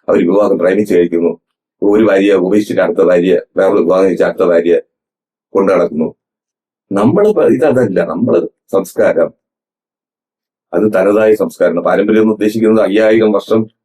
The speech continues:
പതിനായിരം വർഷം പറയാൻ പറ്റൂല, അത്രയ്ക്കുള്ള പാരമ്പര്യമാണ് നമ്മളുടെ.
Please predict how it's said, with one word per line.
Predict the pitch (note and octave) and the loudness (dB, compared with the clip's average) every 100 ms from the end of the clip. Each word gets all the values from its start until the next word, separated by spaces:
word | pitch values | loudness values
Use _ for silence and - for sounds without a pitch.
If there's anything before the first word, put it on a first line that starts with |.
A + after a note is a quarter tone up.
| _ F#2 | _ -2
പതിനായിരം | G#2 A#2 A2+ G#2+ | 0 2 2 0
വർഷം | G#2 F#2 E2 - | 0 -4 -4 -4
പറയാൻ | A2 A#2 | 0 0
പറ്റൂല, | G#2 F2 E2 | 0 -2 -2
അത്രയ്ക്കുള്ള | E2 G#2 G2+ - F2+ E2+ | -2 -2 -2 -2 -2 0
പാരമ്പര്യമാണ് | E2 E2 E2+ D#2 A2+ | 0 0 -2 -2 -2
നമ്മളുടെ. | - - - | -2 -4 -6